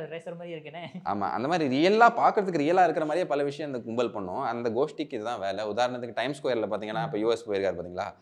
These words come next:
Speaker 2: போட்டு உதயநிதி ஸ்டாலின் அவர்கள், அதுக்கு மேல ஸ்டாலின் அவர்கள், கீழே வந்து டி ஆர் பி ராஜா அவர்கள், இந்த மாதிரி போட்டோ போட்டு டைம் ஸ்கொயர்ல அட்வர்டைஸ் பண்ணாத மாதிரி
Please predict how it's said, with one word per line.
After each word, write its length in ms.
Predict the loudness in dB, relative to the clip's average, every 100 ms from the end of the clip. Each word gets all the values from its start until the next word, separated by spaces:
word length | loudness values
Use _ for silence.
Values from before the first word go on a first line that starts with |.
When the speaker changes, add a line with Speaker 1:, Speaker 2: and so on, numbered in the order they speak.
| -20 -20 _ 0
Speaker 2:
போட்டு 600 | 2 2 2 4 4 4
உதயநிதி 260 | 2 0 0
ஸ்டாலின் 280 | 0 0 0
அவர்கள், 500 | 0 0 -2 -8 -4
அதுக்கு 240 | 0 2
மேல 140 | 2 0
ஸ்டாலின் 300 | 2 2 2
அவர்கள், 280 | 0 -2 -2
கீழே 220 | -2 -2
வந்து 200 | -2 -2
டி 120 | 0
ஆர் 120 | 0
பி 80 | 2
ராஜா 240 | 0 0 0
அவர்கள், 380 | 0 -2 -6 -6
இந்த 140 | -6
மாதிரி 180 | -6 -4
போட்டோ 240 | -4 -4
போட்டு 280 | -4 -6 -4
டைம் 220 | -2 -2
ஸ்கொயர்ல 360 | 0 0 2 0
அட்வர்டைஸ் 320 | 0 -2 -4
பண்ணாத 240 | -4 -2 0
மாதிரி 480 | 0 0 -2 -6